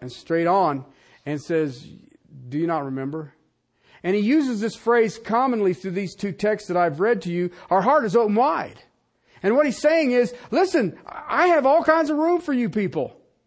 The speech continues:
And, and at this time, this is a goofy church. I mean, our normal s-, thinking processes in this situation is,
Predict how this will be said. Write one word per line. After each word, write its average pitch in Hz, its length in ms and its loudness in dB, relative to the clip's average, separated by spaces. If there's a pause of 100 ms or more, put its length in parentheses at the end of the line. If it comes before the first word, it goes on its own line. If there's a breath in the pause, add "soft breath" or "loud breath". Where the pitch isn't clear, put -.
(260 soft breath)
And, 214 300 -2
and 233 100 2
at 233 180 -2
this 359 220 -2
time, 302 460 -2 (160 loud breath)
this 359 240 0
is 220 120 -4
a 151 100 -4
goofy 214 520 0
church. - 640 -6 (920)
I 202 120 0
mean, 226 340 -2 (160)
our 320 260 4
normal 320 540 2
s-, - 260 -10 (760)
thinking 233 440 0
processes 185 920 0 (200 loud breath)
in 175 240 0
this 262 260 0
situation 233 840 0
is, 160 200 -2